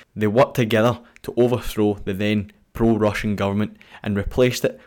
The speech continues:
with a government of pro-Western bourgeois parties. This government aligned itself explicitly with its nato backers, whilst clamping down and provoking Russian-speaking Ukrainians in the east of the country.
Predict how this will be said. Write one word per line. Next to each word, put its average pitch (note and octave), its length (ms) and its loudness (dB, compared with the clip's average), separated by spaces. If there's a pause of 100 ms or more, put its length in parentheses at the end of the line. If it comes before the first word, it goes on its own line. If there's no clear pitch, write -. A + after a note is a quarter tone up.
with G#2 120 -6
a G#2+ 80 -2
government A2 360 0
of - 160 -14
pro-Western A2+ 720 2
bourgeois G2+ 560 -2
parties. G2 680 -4 (480)
This A#2 200 -2
government A2+ 460 0
aligned G#2+ 360 -4
itself - 460 -6
explicitly G#2+ 1000 -8 (300)
with - 160 -14
its - 160 -10
nato G2 300 -6
backers, F#2 540 -10 (340)
whilst G2+ 240 -8
clamping A#2 500 -2
down G#2 360 -4 (380)
and - 140 -12
provoking A2 680 -6 (240)
Russian-speaking G#2 720 -6
Ukrainians F#2+ 640 -8
in - 120 -12
the - 120 -12
east - 200 -12
of F#2+ 80 -6
the F#2 80 -8
country. F#2+ 420 -10